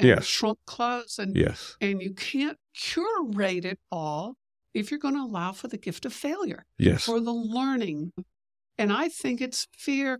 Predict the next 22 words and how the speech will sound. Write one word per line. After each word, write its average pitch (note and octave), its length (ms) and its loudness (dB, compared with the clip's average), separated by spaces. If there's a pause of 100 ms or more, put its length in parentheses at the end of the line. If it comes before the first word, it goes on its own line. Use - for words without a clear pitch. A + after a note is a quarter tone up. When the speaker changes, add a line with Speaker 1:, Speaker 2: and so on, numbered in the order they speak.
Speaker 1:
Kelly. F3 500 -4 (680)
They're G#3+ 200 0 (320)
afraid A3+ 580 -4 (640)
about F#3+ 480 -2
that G3 200 -2
you're G3 180 0
gonna G3 180 -4
not F#3+ 280 -2
do D4 220 2
it - 80 -4
right. F#3 320 -2
Speaker 2:
What A#2+ 220 10
other A#2+ 320 10
people G2+ 420 8
are F#2 100 10
gonna F2+ 220 8
think F2 280 6
about. - 280 -4 (160)
Speaker 1:
Right. E3+ 640 -6 (240)
Speaker 2:
Your D#3+ 220 10
kids E3 400 8
don't A#2+ 360 8